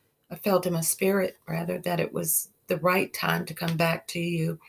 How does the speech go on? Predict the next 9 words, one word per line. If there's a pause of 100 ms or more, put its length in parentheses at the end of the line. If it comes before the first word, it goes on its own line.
(480)
Um, (380)
and (720)
I, (420)
I
wanted
to
say
first
that